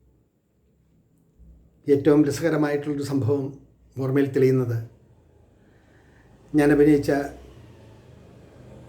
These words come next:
ഈസ്റ്റ് ബംഗാൾ ഡോക്യുമെൻ്ററി ചിത്രമായ വൺ മോർ മാർട്ടയർ എന്നുള്ള പത്ത് മിനിറ്റ് ദൈർഘ്യമുള്ള ആ ചിത്രം, അതിൻ്റെ വർക്കെല്ലാം കഴിഞ്ഞ്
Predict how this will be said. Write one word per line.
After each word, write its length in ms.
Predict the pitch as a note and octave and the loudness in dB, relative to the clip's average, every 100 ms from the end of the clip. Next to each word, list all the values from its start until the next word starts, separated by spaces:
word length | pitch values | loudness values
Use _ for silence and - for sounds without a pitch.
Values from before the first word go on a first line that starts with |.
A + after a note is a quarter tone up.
| - D#3+ | -4 -2
ഈസ്റ്റ് 200 | - D3 | 0 0
ബംഗാൾ 360 | D3 C#3+ C#3 C#3 C3+ - - - B2 | 0 0 0 -2 -4 -12 -20 -10 -4
ഡോക്യുമെൻ്ററി 420 | C3 C#3+ C3+ C#3 C#3 | -2 -2 -4 -4 -6
ചിത്രമായ 360 | - C3 C3 A#2+ A#2 A2+ - _ - - _ _ _ - - _ _ _ - | -6 -6 -4 -4 -4 -6 -14 _ -20 -20 _ _ _ -20 -20 _ _ _ 0
വൺ 120 | D3 D#3+ | 4 4
മോർ 120 | D#3 D3+ C#3 | 4 0 -2
മാർട്ടയർ 400 | C3+ C#3+ C3 A#2 - B2+ | -4 -4 -4 -6 -12 -6
എന്നുള്ള 280 | C3+ C3+ C3 C3 D3 | -2 0 -2 -4 -10
പത്ത് 200 | C3 D3+ | -6 0
മിനിറ്റ് 220 | C#3+ C#3 C3+ | 2 2 0
ദൈർഘ്യമുള്ള 420 | B2+ A#2 B2+ B2+ B2 | 0 -2 -4 -4 -6
ആ 20 | - | -6
ചിത്രം, 260 | A#2 A#2 A2+ - - - - - - - - - - - - - - - - - - - C#3+ | -6 -8 -8 -14 -20 -20 -20 -20 -20 -20 -20 -20 -18 -16 -16 -16 -18 -18 -18 -20 -20 -10 0
അതിൻ്റെ 200 | C#3+ C#3+ | 2 2
വർക്കെല്ലാം 380 | C3+ D#3+ C#3+ C#3 C3+ | 0 0 0 0 0
കഴിഞ്ഞ് 340 | C3+ C#3 | 0 0